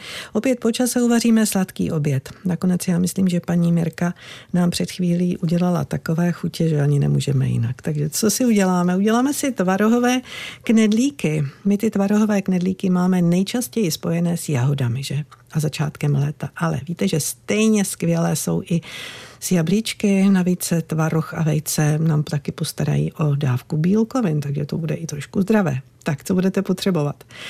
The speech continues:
Tři jablka, pět set gramů měkkého tvarohu, dvě vejce, dvě stě osmdesát gramů dětské krupičky, špetku soli,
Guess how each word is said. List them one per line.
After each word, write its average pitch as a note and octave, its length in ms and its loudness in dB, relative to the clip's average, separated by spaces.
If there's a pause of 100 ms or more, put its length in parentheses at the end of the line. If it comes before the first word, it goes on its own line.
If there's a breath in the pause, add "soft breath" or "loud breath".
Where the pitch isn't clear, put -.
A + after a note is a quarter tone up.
(260 loud breath)
Tři - 180 0
jablka, D#3 560 0 (220)
pět A3+ 200 2
set A#3+ 120 2
gramů G#3 400 4
měkkého E3+ 520 2
tvarohu, C3+ 600 0 (300)
dvě C#3 240 0
vejce, C#3+ 580 -2 (320)
dvě G#3 160 2
stě - 240 -6
osmdesát D3+ 840 -2
gramů D3 420 2 (260)
dětské D3 380 -4
krupičky, A3+ 680 -4
špetku - 400 -10
soli, G3+ 440 0